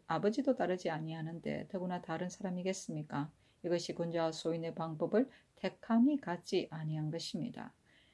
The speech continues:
그러니 임금이 그 진위를 분별할 수 없어 시비와 사정이 서로 혼동이 된다면, 천하의 일이 더 말할 수 없게 될 것입니다. 크게 간사함은 충성스럽게 보이고, 큰 속임은 믿음성이 있는 것처럼 보입니다.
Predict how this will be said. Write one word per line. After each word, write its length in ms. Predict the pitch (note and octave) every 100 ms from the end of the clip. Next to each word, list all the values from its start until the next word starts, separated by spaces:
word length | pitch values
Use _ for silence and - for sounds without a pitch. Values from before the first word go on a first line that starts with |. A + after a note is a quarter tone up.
| _
그러니 360 | - C#4 A3+ F#3+
임금이 420 | - F3 F#3 F3+
그 180 | - F3
진위를 440 | E3 E3+ E3 F3+ D#3+
분별할 380 | E3+ E3+ E3+ E3+
수 160 | -
없어 300 | D#3+ - D#3+
시비와 680 | D3 - D#3 D3+ D3+ D#3 D#3+
사정이 540 | E3 - E3 D3+ E3+ D#3
서로 280 | D3+ D3+ D3+
혼동이 640 | - E3 D#3 E3 E3 F3+
된다면, 720 | F#3+ G#3 G#3 G#3+ G3+ A3+ A#3+ A#3+ - -
천하의 420 | - G3+ F#3 F#3 E3+
일이 220 | A3+ E3
더 240 | E3 F#3
말할 240 | G#3+ F#3 A3
수 180 | -
없게 260 | D3+ - G#3
될 200 | G3+ G3+
것입니다. 540 | A#3+ - D3+ D3 D#3 - _ - - _ -
크게 400 | - D4+ D#4 D4+
간사함은 640 | A3+ A3+ G#3 F#3 F#3 A3+
충성스럽게 640 | - E3+ G#3+ A3 C#4+ -
보이고, 380 | D#3 D3+ D3 C#3+
큰 260 | - - D#4
속임은 540 | - C#4 C#4 B3+ G3+ A#3+ -
믿음성이 500 | D#3 E3 F3 A3+ G#3+
있는 240 | F3+ G3
것처럼 360 | G#3 G#3+ C4 A#3+
보입니다. 640 | F#3 B3 G#3 D#3 - A#2